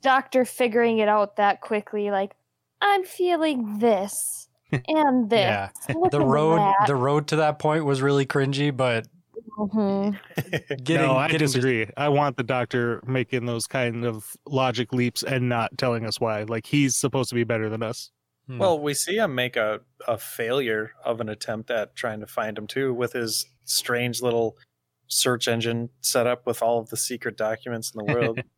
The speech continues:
Speaker 2: <laughs> Yes.
Speaker 4: Like
Speaker 2: But,
Speaker 4: that
Speaker 2: uh,
Speaker 4: seems
Speaker 2: it, I
Speaker 4: like
Speaker 2: mean, it did help 'cause it,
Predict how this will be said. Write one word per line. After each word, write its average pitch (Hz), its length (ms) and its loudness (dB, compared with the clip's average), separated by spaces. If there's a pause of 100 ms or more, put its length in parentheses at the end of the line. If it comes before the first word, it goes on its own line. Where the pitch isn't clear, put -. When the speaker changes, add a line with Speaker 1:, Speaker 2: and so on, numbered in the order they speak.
(260)
Speaker 2:
<laughs> 240 120 -2 (680)
Yes. - 420 -10 (640)
Speaker 4:
Like 127 140 2
Speaker 2:
But, 147 160 0
Speaker 4:
that 156 380 0
Speaker 2:
uh, - 20 -20 (260)
Speaker 4:
seems 190 280 -2
Speaker 2:
it, - 20 2
I 208 60 2
Speaker 4:
like 214 140 4
Speaker 2:
mean, 175 100 2
it 139 40 -10
did 185 180 4
help 135 260 0
'cause 123 200 0
it, 127 120 0